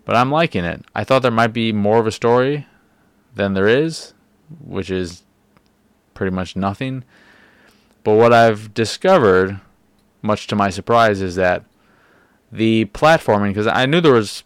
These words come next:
platforming in the original Turok, and I'm playing the remastered version on Xbox One. I am surprised by how competent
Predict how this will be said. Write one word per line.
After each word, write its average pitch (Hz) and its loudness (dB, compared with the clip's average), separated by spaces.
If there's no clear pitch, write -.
platforming 101 0
in 90 -8
the 95 -4
original 90 -2
Turok, 92 -2
and 95 -6
I'm 92 -4
playing 98 -4
the 92 -6
remastered 95 -6
version 90 -4
on 85 -4
Xbox 87 -8
One. 90 -10
I 147 0
am 160 0
surprised 123 2
by 110 2
how 107 2
competent 90 -4